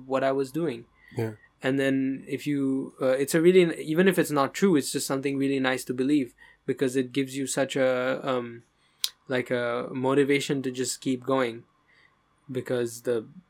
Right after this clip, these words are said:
Speaker 1: the, the universe will figure it out. Like, stuff will happen when it needs to happen and then you will get it. But I've noticed this, like,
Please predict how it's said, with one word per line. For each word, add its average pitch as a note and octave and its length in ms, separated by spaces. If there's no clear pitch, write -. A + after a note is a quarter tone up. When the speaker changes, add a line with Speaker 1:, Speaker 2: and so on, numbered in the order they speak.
Speaker 1:
the, B2+ 140
the C3 260
universe E3 440
will F#3+ 120
figure F#3+ 280
it F#3 100
out. C#3 220
Like, A#2+ 260
stuff - 380
will D3+ 120
happen D#3 460
when D3 160
it C#3+ 80
needs C#3+ 260
to C#3+ 80
happen C#3 380
and B2+ 120
then C3 120
you C3 120
will B2+ 80
get C3 180
it. B2 160
But C#3 120
I've D#3+ 180
noticed D#3 400
this, C3 160
like, C3 200